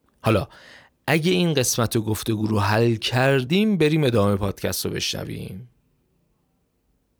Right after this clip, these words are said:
حل شد؟ مطمئنید دیگه؟ ادامه بدم؟ میاد توی اینستاگرام با هم گفتگو می‌کنیم؟ کست باکس؟ خب،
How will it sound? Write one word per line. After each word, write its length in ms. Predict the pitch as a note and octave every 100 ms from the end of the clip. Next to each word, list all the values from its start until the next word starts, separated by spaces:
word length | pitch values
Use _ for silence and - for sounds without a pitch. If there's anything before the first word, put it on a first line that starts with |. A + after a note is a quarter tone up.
| _
حل 220 | - A#2
شد؟ 380 | G#2+ - G2+ F#2 - _ _ _ _ _ _ _ _ -
مطمئنید 560 | A#2+ - G2+ G2+ G2 -
دیگه؟ 440 | B2 A#2+ - A#2 - _ _ _ _ _
ادامه 420 | A2+ G2+ F#2+ F#2+
بدم؟ 320 | F#2 F2+ F#2+ A2 _ _ _ _ _ _ _ -
میاد 320 | A#2 G#2 F#2
توی 140 | - G#2
اینستاگرام 640 | F#2+ - G2+ F#2+ G2+ G2+
با 180 | G2 G2
هم 200 | F#2+ -
گفتگو 380 | - G#2+ G#2+ G2+
می‌کنیم؟ 540 | G2+ G2+ G2 G2 A2+ - _ _ _ _ _ _
کست 300 | G#2 G2 -
باکس؟ 560 | - G#2+ G2+ - - - _ _ _ _ _ _ _ _ - - - -
خب، 320 | - D3+ A2+